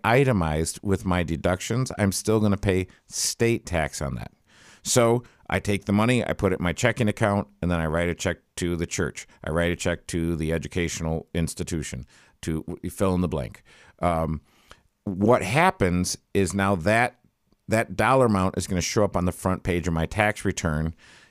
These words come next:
and it will, it will come off below the line and, uh, and i-, in, as a deduction if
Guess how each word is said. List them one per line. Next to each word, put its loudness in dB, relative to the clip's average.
and 2
it -4
will, 0
it 0
will -2
come -4
off 2
below 2
the 0
line 0
and, 0
uh, -2
and -2
i-, 2
in, 2
as 0
a 2
deduction -2
if 4